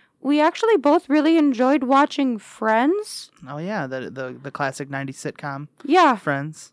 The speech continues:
Speaker 1: Yeah.
Speaker 2: He, I didn't know vampires would like Friends.
Speaker 1: Yeah, he was, he
Speaker 2: I also
Speaker 1: was
Speaker 2: didn't think vampires would like having friends.
Speaker 1: He, he really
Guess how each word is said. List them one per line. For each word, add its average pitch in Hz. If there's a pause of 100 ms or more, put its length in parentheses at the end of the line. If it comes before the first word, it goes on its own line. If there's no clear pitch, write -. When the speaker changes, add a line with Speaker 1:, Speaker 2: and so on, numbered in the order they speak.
Speaker 1:
Yeah. 262 (200)
Speaker 2:
He, 151
I 113
didn't 160
know 160
vampires 151
would 143
like 156
Friends. - (220)
Speaker 1:
Yeah, 339
he 285
was, 339 (140)
he -
Speaker 2:
I 147
also 381
Speaker 1:
was -
Speaker 2:
didn't 143
think 139
vampires 127
would 123
like 120
having 147
friends. - (1160)
Speaker 1:
He, 392 (240)
he -
really 403